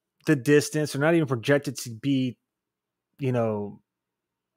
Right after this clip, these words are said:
top of their division. A lot of these projections are bottom of the league, which I think is ridiculous. As a matter of fact, um, Drew Mendes said it best. You know, um, there's a lot of people out there who are kind of, like, you know, talking,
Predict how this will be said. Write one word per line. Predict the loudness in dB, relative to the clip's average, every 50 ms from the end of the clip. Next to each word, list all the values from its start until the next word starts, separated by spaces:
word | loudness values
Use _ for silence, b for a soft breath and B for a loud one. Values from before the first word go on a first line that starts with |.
| _ _ _ _ _ -18 -16 -14 -12 -10 -10 -10 -10 -12 -14 -10 -2
top | 4 6 6 8 8
of | 8 8
their | 8
division. | 6 4 4 6 6 6 6 4 2 2 2 2
A | 2
lot | 4 4 6 6
of | 6 4 4
these | 2 0
projections | 2 0 -2 2 2 2 2 2 0 -2 -4 -4 -6 -6
are | -2 0 2 4 4 4 4 4 2 2 0 B B B B B B B B B B B B B B B B B B _ _ _ _ _ _ -8
bottom | -6 0 2 4 6 6 6 6 6
of | 8 10
the | 10 10
league, | 12 12 10 12 10 10 8 6
which | 4 4 4 4 6
I | 8 8 8 8
think | 6 4 2 2 4 4
is | 4 4 4 4
ridiculous. | 2 4 6 6 6 8 6 4 4 4 4 2 2 -2
As | 0 0
a | 2
matter | 4 6 6 6 6 6 4
of | 2 0
fact, | 2 4 6 8 8 8 6 4 4
um, | 6 6 8 6 6 4
Drew | 2 2 2 2 2
Mendes | 2 2 2 2 0 2
said | 2 2 2
it | 2 -2 0 2
best. | 2 4 4 4 2 -2 -6 -6 -4
You | -2 0
know, | 2 2 4 4
um, | 4 4 4 4 2 0 -2 -4 -4
there's | -4 -2 -2
a | 2
lot | 2 2 2 2
of | 0 0
people | 0 0 0 4 4 6
out | 6 6 4 2 2
there | 2 2 4 2 2
who | 0 -2 0 0
are | 2 2 2 2 0 0
kind | 0 -2 -2 -2
of, | -2 -2 -2
like, | -4 -4 -4
you | -2
know, | -2 -2
talking, | -2 0 -2 -2 -2 -2 -4 -6 -6 -6 -6